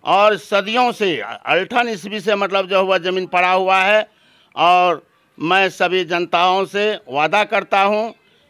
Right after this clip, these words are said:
कि मेरा जो है, यह हॉस्पिटल बनाने का सबसे बड़ा प-, प्र-, प्राथमिकता पहले ही रहेगा। और तो मेरा फंड का ही चीज़ नहीं है, मैं भारत सरकार या राज्य सरकार से लड़ करके यह काम जरूर करूँगा।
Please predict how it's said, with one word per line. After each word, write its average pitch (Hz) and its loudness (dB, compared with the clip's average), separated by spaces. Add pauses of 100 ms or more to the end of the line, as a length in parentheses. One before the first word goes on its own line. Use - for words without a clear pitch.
कि 160 -2
मेरा 196 2
जो 190 0
है, 196 4
यह 185 2
हॉस्पिटल 180 0
बनाने 180 2
का 175 -2
सबसे 180 -4
बड़ा 170 2
प-, 156 -10
प्र-, 160 -6
प्राथमिकता 156 -6
पहले 156 -4
ही 151 -2
रहेगा। 151 -2 (480)
और 160 2
तो 165 -6
मेरा 175 2
फंड 180 -2
का 185 2
ही 190 0
चीज़ 190 -8
नहीं 190 0
है, 196 2
मैं 185 0
भारत 180 0
सरकार 190 -2
या 190 0
राज्य 170 -4
सरकार 190 -2
से 185 -6
लड़ 185 -2
करके 175 -4
यह 175 0
काम 170 -4
जरूर 170 -2
करूँगा। 135 -8